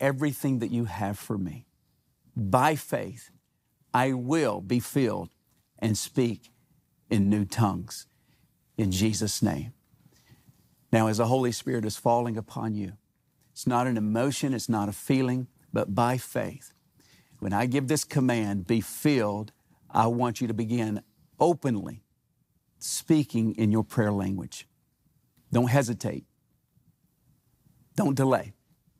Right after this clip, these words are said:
He's coming right now. It's already bel-, it's already swelling up on the inside of you. You feel it. Thank you, Lord. Thank you that you're doing this. Thank you that you're doing this. All over the world, thousands upon thousands of people are being filled with the Holy Spirit right now.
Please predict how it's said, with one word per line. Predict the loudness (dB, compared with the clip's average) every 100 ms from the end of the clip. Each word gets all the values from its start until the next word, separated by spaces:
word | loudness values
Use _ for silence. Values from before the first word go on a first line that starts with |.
| _ _ _ _ _
He's | -2 -2
coming | -2 0 0 -2
right | -2 -2
now. | -2 -6 -10 _ _
It's | -4 2
already | 2 2 0
bel-, | 0 0 0
it's | -6 -4 0
already | 0 0
swelling | -4 -2 0 0
up | -2
on | 0
the | 0
inside | -2 -4 -2 -2
of | -2
you. | -4
You | -2 -4
feel | -4 -2 -2 -2
it. | -8 _ _ -20 -20 -20 _ _ _
Thank | 0 2 2
you, | 0
Lord. | 0 -4 -2
Thank | 0 2
you |
that | 0 0
you're | 0
doing | 0 -2 -2
this. | -6 -10 _ _ _ _ _ _
Thank | 0 2
you | 2
that | 2
you're | 2
doing | 2 0 0
this. | -4 -8 -14 _ _ 2
All | 4 4
over | 0
the | -2
world, | -4 -4
thousands | 4 4 4 -2 -6
upon | -4 -4 -2
thousands | 0 -2 -2 -4
of | -4
people | -6 -6 -6
are |
being | -4 -4
filled | -4 -4
with | -4
the |
Holy | -4 -6
Spirit | -6 -8 -6
right | -6 -6
now. | -4 -6